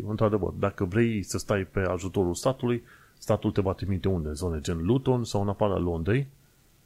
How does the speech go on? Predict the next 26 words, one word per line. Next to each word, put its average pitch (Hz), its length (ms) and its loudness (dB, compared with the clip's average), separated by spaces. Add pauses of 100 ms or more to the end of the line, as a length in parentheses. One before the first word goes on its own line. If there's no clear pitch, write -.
(640)
la 107 140 2
o 101 80 2
distanță 101 420 -2
unde 95 580 0
este 90 240 -2
ceva 85 240 -4
mai 87 180 -2
ieftin. 85 340 -8 (520)
Știi? 90 240 -4 (240)
Și - 340 -20
atunci 98 240 -2
oamenii 101 380 0
care 92 180 0
își - 120 -8
permit 87 280 0
cât 87 160 -2
de 80 160 -4
cât - 180 -2
se - 120 -4
vor 85 180 -2
muta 85 260 -4
pe 87 160 -6
zona 82 560 -6 (180)
respectivă. 85 600 -2 (1600)
Este 127 720 6
un 135 300 4